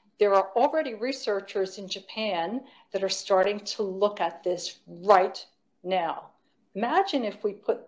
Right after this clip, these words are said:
something like this on warp speed. We might actually wipe coronavirus off the face of the earth once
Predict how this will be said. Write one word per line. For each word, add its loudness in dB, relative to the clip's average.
something -4
like 0
this 2
on -2
warp -2
speed. -6
We 0
might 2
actually 2
wipe 2
coronavirus 0
off 4
the -6
face -4
of -8
the 0
earth -2
once -6